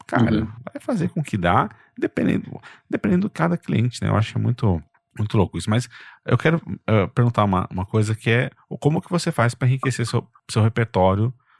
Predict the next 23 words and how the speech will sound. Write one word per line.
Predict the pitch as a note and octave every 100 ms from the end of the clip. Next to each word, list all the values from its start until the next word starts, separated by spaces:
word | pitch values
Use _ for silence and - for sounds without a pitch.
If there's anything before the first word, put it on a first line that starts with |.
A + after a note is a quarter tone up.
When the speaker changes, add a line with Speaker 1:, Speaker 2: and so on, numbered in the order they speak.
| -
Speaker 1:
no | B2
dia | A2 B2+
a |
dia? | C3 A2+ F2 _ -
Speaker 2:
É, | C#3 C3+ C#3 C#3
cara, | G#3+ G#3+
isso | G3
é | A#3
uma | A3+
coisa | G3+ G3+
que | - - G3 G3 F#3+ E3+ - _
eu | D3 D#3
não | G#3
faço | A3+ G#3 -
bem, | C#3 C3
sabia? | A#2 B2+ C#3 D3+ C3 -
É, | C3+ C3 C3 C3 B2+ A#2+ A#2 A#2 A2+ _ _ - - _ _ _ -
eu, | C3 C3+ C3+ C#3 C3+ B2+ A#2+ A2+ - - _ _ _ _ _ _ _
é, | C#3+ C3
o | C3
que | C3 E3
me |
ajuda | F3 C#3 C3 F3 G3+ C#3+ A#2